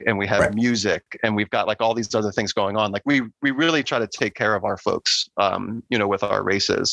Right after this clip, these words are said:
Speaker 2: So
Speaker 1: and
Speaker 2: it's,
Speaker 1: stuff
Speaker 2: it
Speaker 1: like
Speaker 2: clearly
Speaker 1: that.
Speaker 2: has, like, a, it has a festival vibe to it. You show up,
Speaker 1: Yeah.
Speaker 2: you take care of your bike. 'Cause I watched some of the videos you sent, and clearly there was a joyous aspect to that. They, people having a really good time.
Speaker 1: Absolutely. I think one of the greatest things, and oh my,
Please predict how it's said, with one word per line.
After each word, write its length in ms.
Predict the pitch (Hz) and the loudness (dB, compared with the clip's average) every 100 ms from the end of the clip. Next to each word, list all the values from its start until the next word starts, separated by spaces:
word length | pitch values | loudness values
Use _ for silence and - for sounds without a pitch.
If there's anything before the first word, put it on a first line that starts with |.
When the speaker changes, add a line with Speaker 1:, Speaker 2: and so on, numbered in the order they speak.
| - | -2
Speaker 2:
So 120 | - | 0
Speaker 1:
and 80 | 104 | 2
Speaker 2:
it's, 80 | - | 2
Speaker 1:
stuff 100 | 104 | 0
Speaker 2:
it 40 | |
Speaker 1:
like 80 | - | 0
Speaker 2:
clearly 200 | 160 117 | 2 2
Speaker 1:
that. 60 | 127 | 2
Speaker 2:
has, 100 | 113 | 0
like, 140 | 104 | -2
a, 120 | - | 0
it 60 | 120 | 2
has 200 | 117 110 | 2 2
a 180 | - - | -4 2
festival 400 | 151 - 92 82 | 2 2 0 0
vibe 220 | 71 - | -2 -2
to 100 | - | -4
it. 160 | - - - | -4 -12 -4
You 80 | 101 | -2
show 320 | - 127 117 | 0 2 4
up, 60 | 117 | 4
Speaker 1:
Yeah. 180 | 117 | 4
Speaker 2:
you 40 | 90 | 0
take 180 | 117 113 | -2 0
care 100 | 113 | 2
of 80 | 104 | 2
your 80 | 95 | 2
bike. 260 | 101 98 104 92 - - - | 2 2 0 -2 -6 -14 -6
'Cause 100 | 120 | 0
I 80 | 139 | 2
watched 220 | 143 139 | 2 0
some 120 | 117 | 0
of 80 | 107 98 | 0 2
the 80 | |
videos 220 | 139 113 92 | 2 2 0
you 120 | 85 | -2
sent, 300 | - 90 90 | 0 2 0
and 120 | 85 | -2
clearly 380 | - 147 139 104 | 0 0 2 0
there 100 | 98 | 0
was 120 | 85 | -2
a 80 | 87 | -2
joyous 360 | 104 98 90 | 2 2 2
aspect 420 | 104 92 - 73 - | 0 0 0 -2 0
to 60 | |
that. 200 | 73 - | -2 0
They, 180 | 92 98 | 2 2
people 240 | - 107 92 | 2 0 2
having 220 | 92 87 | 2 2
a 80 | 82 | 2
really 340 | 87 90 85 | 2 2 2
good 160 | 80 73 | 0 0
time. 300 | 76 - - _ _ _ _ _ - | -2 -2 -10 _ _ _ _ _ -2
Speaker 1:
Absolutely. 640 | 165 - 131 135 117 101 | 0 0 2 2 2 0
I 40 | |
think 160 | 117 170 | 2 0
one 180 | 180 170 | 2 2
of 80 | 127 | 2
the 80 | 110 | 0
greatest 420 | 127 135 123 - | 0 2 0 0
things, 220 | 135 107 | 0 0
and 220 | 123 113 - _ - | 0 0 -2 _ -2
oh 100 | |
my, 80 | 135 | 0